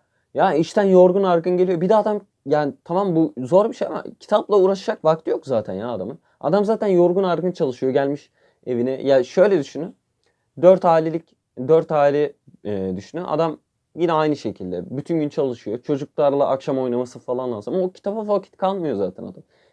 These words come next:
Ya ben aşağı yukarı anlayabiliyorum. Çünkü ben, ben de zamanında çalışan biriydim. Kitap okumaya gerçekten çok az vaktiniz kalıyor. Yani a-, sabah, e, yedide sekizde ben gidiyordum. Akşam altı yedide ge-,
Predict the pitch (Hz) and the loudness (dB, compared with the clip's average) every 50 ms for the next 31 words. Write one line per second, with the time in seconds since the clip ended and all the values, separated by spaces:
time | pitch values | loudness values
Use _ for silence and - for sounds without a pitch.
0 | _ - 139 147 151 147 160 156 - - 196 196 185 196 190 202 180 170 160 160 | _ 0 2 4 4 4 2 2 2 4 4 4 4 4 4 4 4 4 2 2
1 | 165 170 160 170 160 139 131 - - - 131 131 143 117 113 135 147 147 160 143 | 2 2 2 2 0 0 -4 -8 -10 -8 -2 -2 -2 0 2 2 2 2 0 0
2 | 143 151 139 143 143 143 151 147 - 151 127 123 - 151 156 156 131 127 120 120 | 0 0 0 0 0 -2 -2 -2 -2 -2 -2 -2 -2 -4 -4 -2 -2 -2 -2 -2
3 | 165 190 - _ _ _ _ _ _ _ - 170 151 180 180 175 165 147 127 120 | -4 -8 -12 _ _ _ _ _ _ _ -6 -4 -4 -4 -6 -6 -6 -2 0 0
4 | 139 151 - 165 131 - 120 101 95 - 143 147 - 151 127 110 95 90 92 92 | 0 0 -2 -6 -8 -8 -10 -12 -8 -6 -4 2 2 2 2 2 0 -6 -10 -10
5 | 85 - _ - 98 95 95 - - 95 90 92 92 92 104 113 120 117 - - | -12 -12 _ -12 -12 -12 -12 -10 -12 -10 -8 -6 -6 -6 -6 -6 -6 -8 -8 -12
6 | _ _ _ _ _ _ _ _ - 120 131 - - - 147 135 147 160 170 - | _ _ _ _ _ _ _ _ 0 0 0 0 0 -2 0 2 2 2 2 0
7 | - _ _ _ _ _ _ _ _ - 131 135 127 120 127 123 113 113 117 113 | -4 _ _ _ _ _ _ _ _ -10 -6 -4 -2 0 0 0 2 0 0 0
8 | 123 139 139 147 147 165 156 - 165 - 160 151 165 160 151 143 131 110 101 113 | 0 0 -2 -2 -4 -6 -6 -6 -6 -6 -2 0 0 2 2 0 -2 -4 -4 -6
9 | 131 160 156 - 135 - - 160 151 151 - _ _ _ _ _ 131 143 143 139 | -6 -6 -6 -6 -6 -6 -4 -6 -6 -6 -8 _ _ _ _ _ 4 4 4 4
10 | - 160 147 139 147 143 156 147 127 110 - | 2 2 2 2 2 0 0 0 0 -2 -4